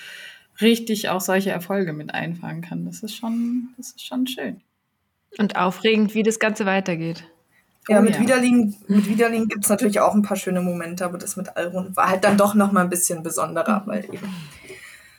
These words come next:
Speaker 3: ja, ich sie von Anfang an gekannt hab.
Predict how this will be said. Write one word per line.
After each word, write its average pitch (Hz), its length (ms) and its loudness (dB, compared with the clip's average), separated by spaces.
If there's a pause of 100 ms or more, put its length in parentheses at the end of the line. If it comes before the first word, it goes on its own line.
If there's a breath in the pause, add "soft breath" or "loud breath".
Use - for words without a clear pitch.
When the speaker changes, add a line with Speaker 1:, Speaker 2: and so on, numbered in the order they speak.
(500 loud breath)
Speaker 3:
ja, - 140 2 (160)
ich 202 120 -2
sie 202 100 0
von 185 160 -2
Anfang 180 300 -2
an 165 220 -6 (100)
gekannt 175 400 -8
hab. 190 100 -10